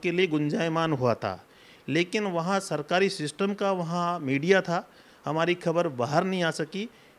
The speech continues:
लेकिन हर शिक्षक के पास दो या तीन मोबाइल थे, उनकी रिकॉर्डिंग बाहर तक आई और उसी का परिणाम था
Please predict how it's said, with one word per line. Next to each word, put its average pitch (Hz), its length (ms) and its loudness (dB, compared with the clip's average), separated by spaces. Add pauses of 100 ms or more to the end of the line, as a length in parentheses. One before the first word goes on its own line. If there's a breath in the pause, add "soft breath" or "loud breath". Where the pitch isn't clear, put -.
(100)
लेकिन 180 560 0
हर 233 240 2
शिक्षक 226 420 -2
के 220 120 -2
पास 185 320 -2
दो 170 260 -2
या 180 140 2
तीन 175 240 -4
मोबाइल 156 460 2
थे, 170 140 0
उनकी 160 300 0
रिकॉर्डिंग 151 500 0
बाहर 131 220 -4
तक 170 240 -4
आई 170 220 0 (480 loud breath)
और - 260 -2
उसी 196 280 0
का 262 180 4
परिणाम 190 500 2
था 107 320 -8